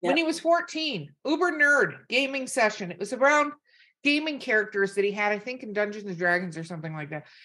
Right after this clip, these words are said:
Speaker 1: Anyway, it was ridic-, something like that. It was a fantasy thing, but he pulled it, and he normally writes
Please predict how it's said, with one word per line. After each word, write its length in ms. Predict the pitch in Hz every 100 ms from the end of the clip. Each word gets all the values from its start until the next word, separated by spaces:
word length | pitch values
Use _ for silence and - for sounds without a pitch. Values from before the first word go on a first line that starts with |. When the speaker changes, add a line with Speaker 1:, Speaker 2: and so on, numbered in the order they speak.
| -
Speaker 1:
Anyway, 260 | 277 277 214
it 80 | 196
was 100 | 285
ridic-, 340 | 302 311 - -
something 500 | 330 339 320 269 226
like 280 | 196 185 185
that. 120 | 165
It 60 | 196
was 100 | 233
a 80 |
fantasy 480 | 240 269 254 - 220
thing, 300 | 190 180 170 - _ _
but 100 | 240
he 100 | 285
pulled 360 | - - 330 359
it, 160 | 294 - 233
and 280 | 240 233 208
he 320 | - 277 302
normally 420 | 302 294 285 285
writes 540 | 262 262 262 254 -